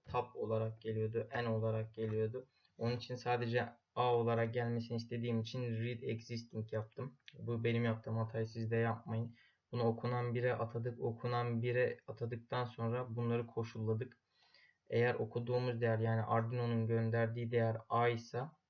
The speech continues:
bu şekilde media player'ımızı başlatıyoruz. Media player'in hani nereden veri çekeceğini de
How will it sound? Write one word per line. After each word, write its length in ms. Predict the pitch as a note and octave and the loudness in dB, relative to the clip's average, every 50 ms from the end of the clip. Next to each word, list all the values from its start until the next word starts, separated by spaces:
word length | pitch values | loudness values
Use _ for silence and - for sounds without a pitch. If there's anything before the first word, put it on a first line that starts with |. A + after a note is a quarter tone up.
| _ _ _ _ _ - _ _ _ _ _ _ _ - | _ _ _ _ _ -20 _ _ _ _ _ _ _ -8
bu 80 | B2+ B2 | -6 -6
şekilde 480 | A2 - B2 A2+ A2+ - A2+ A2+ B2 A#2+ | -2 -2 -2 -2 -2 -2 -2 0 0 2
media 340 | A#2 A#2 A2+ A#2 A#2+ A2+ | 2 2 2 2 0 -2
player'ımızı 680 | - - A#2 A#2+ A#2+ A2+ A2+ A2+ A2 A2 A2 A#2+ C3 C#3 C#3 - _ _ _ _ _ _ - - | -2 0 2 2 4 4 4 2 2 2 0 0 -2 -4 -6 -12 _ _ _ _ _ _ -4 -2
başlatıyoruz. 720 | A2+ A2+ - - A#2 A2+ - - - A2 A2 A#2+ A#2 - | -2 -2 0 -2 -2 -4 -2 -2 -2 0 0 0 -2 0
Media 340 | A#2 A#2 A#2 A#2 A#2 A2+ A2+ - | 0 0 2 2 0 -2 -4 -4
player'in 500 | A#2 B2 B2+ B2 A#2+ B2 B2 - - - - | -2 2 2 2 2 2 -2 -2 -8 -12 -8
hani 240 | - A#2 A#2 A#2 A#2 | -6 -2 0 2 4
nereden 500 | A#2+ A#2+ A#2+ A#2 A#2 A#2+ A2+ A2+ A2+ A2+ | 4 4 4 4 4 4 2 2 2 2
veri 200 | A#2 A#2 A#2+ A#2 | 2 0 0 0
çekeceğini 540 | - A2+ A2+ A#2 A#2+ A2 A#2 A#2 A2+ A#2 B2+ | -2 -2 -2 -2 -4 -2 0 0 0 2 2
de 180 | C#3 C#3+ - | 0 -2 -2